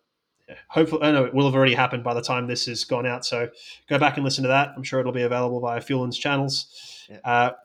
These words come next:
Speaker 1: you and I will do a webinar on your C G M data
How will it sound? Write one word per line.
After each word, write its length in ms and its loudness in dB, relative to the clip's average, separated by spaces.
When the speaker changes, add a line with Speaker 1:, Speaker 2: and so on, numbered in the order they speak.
Speaker 1:
you 160 0
and 100 4
I 160 6
will 160 0
do 320 0
a 460 -2
webinar 480 0
on 460 -2
your 180 2
C 200 2
G 100 -2
M 120 2
data 260 -4